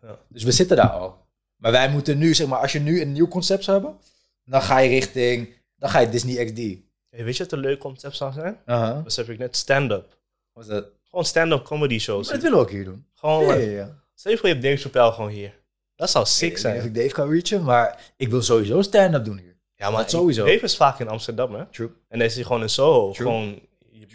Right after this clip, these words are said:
Speaker 1: bent aan het pissen en je staat opeens naast Dave te pissen.
Speaker 2: Ja.
Speaker 1: Ja, mensen hebben dat meegemaakt in onze kringen.
Speaker 2: True.
Speaker 1: Dus als je hem zegt van, "Yo,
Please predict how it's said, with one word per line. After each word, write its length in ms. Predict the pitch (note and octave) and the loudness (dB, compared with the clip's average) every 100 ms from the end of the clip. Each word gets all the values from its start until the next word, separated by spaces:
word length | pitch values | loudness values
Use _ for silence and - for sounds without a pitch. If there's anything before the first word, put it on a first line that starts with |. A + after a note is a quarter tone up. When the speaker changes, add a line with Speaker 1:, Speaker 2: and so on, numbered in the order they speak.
| A2+ | 0
Speaker 1:
bent 60 | A2+ | 0
aan 80 | |
het 120 | A2+ - | -4 -6
pissen 360 | C#3 - G#2 | -6 -4 -6
en 60 | G#2+ | -6
je 60 | |
staat 220 | A2 A2 G#2 | -6 -6 -6
opeens 200 | A2 A2 | -8 -4
naast 220 | A2+ G2+ | -6 -4
Dave 200 | A#2 - | -8 -8
te 100 | A2+ | -16
pissen. 260 | C3 B2+ | -6 0
Speaker 2:
Ja. 180 | C3 - _ _ _ | 0 0 _ _ _
Speaker 1:
Ja, 140 | A#2+ | -4
mensen 240 | G#2 A#2 B2 | -2 -4 -4
hebben 180 | G2 F#2+ | -6 -6
dat 100 | A#2+ | -4
meegemaakt 400 | D3+ B2 G2 G#2 | -4 -4 -6 -8
in 60 | |
onze 160 | G2 - | -20 -20
kringen. 380 | - F2+ F2 E2+ _ _ | -18 -16 -16 -20 _ _
Speaker 2:
True. 320 | A#2 A#2 D3+ _ _ | -4 -4 -6 _ _
Speaker 1:
Dus 380 | G#2+ G#2 - - | -10 -6 -6 -6
als 100 | G#2+ | -10
je 60 | A#2+ | -8
hem 100 | - | -8
zegt 140 | A#2+ | -6
van, 120 | B2+ | 0
"Yo, 340 | C#3 A2+ G2 | 4 4 2